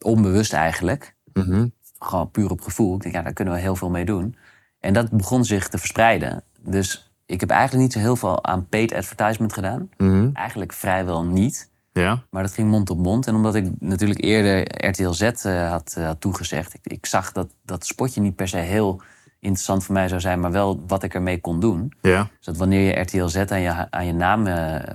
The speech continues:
Speaker 1: plakt, dat je, je expertstatus in de ogen van een ander automatisch groeit.
Speaker 2: Ja.
Speaker 1: Het slaat nergens op, maar zo werkt het gewoon.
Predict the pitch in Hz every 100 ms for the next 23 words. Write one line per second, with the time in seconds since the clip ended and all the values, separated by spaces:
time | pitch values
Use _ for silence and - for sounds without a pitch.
0 | - - - - - 87 90 - - 92
1 | - 90 - 107 110 - 92 82 - 87
2 | - - 95 90 80 95 87 90 85 104
3 | 95 67 98 - 90 87 80 - 78 71
4 | - _ - 92 - - 98 87 85 107
5 | - 131 143 - - 90 90 87 85 98
6 | 101 - 92 117